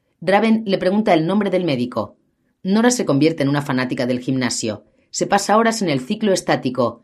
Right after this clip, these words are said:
más horas en la cinta para correr. Haley contrata a una entrenadora personal, una fascista obsesionada con la salud llamada Sherry, a quien Nora bautiza como su terrorista física.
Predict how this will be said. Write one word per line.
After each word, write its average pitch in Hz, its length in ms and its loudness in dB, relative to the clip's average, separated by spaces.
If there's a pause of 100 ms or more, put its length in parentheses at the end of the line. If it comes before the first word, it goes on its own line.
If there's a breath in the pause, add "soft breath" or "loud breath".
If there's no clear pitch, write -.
(200 loud breath)
más 156 240 0
horas 185 220 0
en 147 100 0
la 117 80 -2
cinta 127 260 -4
para 120 200 -2
correr. 123 400 -4 (580)
Haley 214 300 0
contrata 202 460 2
a 185 180 -2
una 202 140 2
entrenadora 147 520 0
personal, 135 600 -2 (360 soft breath)
una 226 200 2
fascista 160 920 -2
obsesionada 147 600 -2
con 147 140 -2
la 131 100 0
salud 135 420 0 (180 loud breath)
llamada 160 380 2
Sherry, 127 560 -2 (240 soft breath)
a 175 120 -2
quien 180 200 0
Nora 214 180 2
bautiza 147 540 0
como 139 240 2
su 135 500 -2
terrorista 131 600 0
física. 123 560 -4